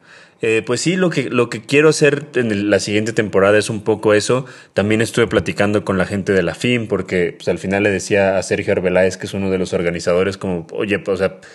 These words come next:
es una indu-, una feria de industria musical, deberíamos de tener el podcast en vivo aquí, estar grabando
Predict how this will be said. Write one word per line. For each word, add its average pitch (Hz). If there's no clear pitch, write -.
es -
una 113
indu-, 104
una 117
feria 110
de 101
industria 101
musical, 95
deberíamos 107
de 92
tener 95
el 92
podcast 98
en 87
vivo 95
aquí, 95
estar 101
grabando 92